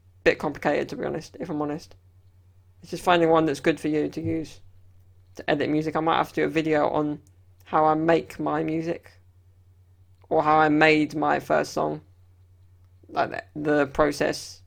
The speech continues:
in which I used to make music. It's pretty random, really. It's pretty simple, to be honest. Never thought it was that simple.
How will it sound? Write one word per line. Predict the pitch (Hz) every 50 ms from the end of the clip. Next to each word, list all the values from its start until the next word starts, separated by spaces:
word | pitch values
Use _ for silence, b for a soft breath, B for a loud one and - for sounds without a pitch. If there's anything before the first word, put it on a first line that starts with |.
| - - - - _ _ - - - - - - - - -
in | 160 156 151 156
which | 156 - - - - - - - - - _ _ _ _ _ -
I | - 147
used | 147 147 156 156 147 151
to | - 151
make | 151 151 139
music. | 147 175 165 185 - - - - _ - _ _ _ _ _ - _ _ _ _ _ _ _ _ _ _ _ _ -
It's | - -
pretty | - - 165 143
random, | 147 156 160 156 151 147 147 147 147
really. | 151 147 147
It's | 147 143
pretty | - - -
simple, | 147 - 180 180 175 - 165 143 151 - -
to | - -
be | - 151
honest. | 147 151 160 165 - - - - _ - _ _ _ _ _ _ _ _ - - _ _ _
Never | - 165 160 156 147
thought | - - 160 123
it |
was | 135 143
that | 143 151 151 175
simple. | - 156 156 151 - 147 156 160